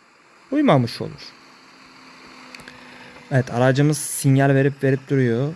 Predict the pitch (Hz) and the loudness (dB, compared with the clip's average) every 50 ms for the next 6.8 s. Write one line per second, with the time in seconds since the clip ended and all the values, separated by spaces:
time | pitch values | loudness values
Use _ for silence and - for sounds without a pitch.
0 | - - 143 127 117 107 - _ - 123 120 113 101 - - _ _ _ _ _ | -10 -8 -6 -6 -6 -8 -10 _ -6 -4 -4 -4 -8 -12 -18 _ _ _ _ _
1 | - - - - - - - - - - - - - - 139 127 123 117 120 120 | -20 -20 -20 -20 -20 -20 -20 -20 -20 -20 -18 -14 -4 -2 0 0 0 -2 -2 -2
2 | 127 120 117 113 110 110 107 107 113 127 127 - - - - - - 151 160 147 | 0 0 0 -2 -4 -4 -6 -6 -8 -10 -12 -16 -20 -20 -10 -4 -2 0 0 0
3 | 143 131 127 - - - 170 160 - 170 156 160 147 135 - - - - 170 170 | -4 -6 -8 -14 -12 -10 -10 -6 -4 0 2 2 2 0 -4 -10 -4 -2 0 0
4 | 160 131 123 131 160 180 180 135 127 120 120 135 135 127 127 - 113 120 - - | 2 0 0 0 -2 -2 -2 -2 -2 -2 0 0 -2 -2 -2 -6 -8 -10 -10 -18
5 | - - - - - - - - - - - - - - - - - 190 196 165 | -20 -20 -20 -20 -20 -20 -20 -20 -20 -20 -20 -20 -20 -20 -20 -2 4 4 4 6
6 | - 190 180 156 - - 147 139 - 139 139 139 139 131 139 | 6 6 4 4 4 2 0 2 2 2 2 2 2 2 0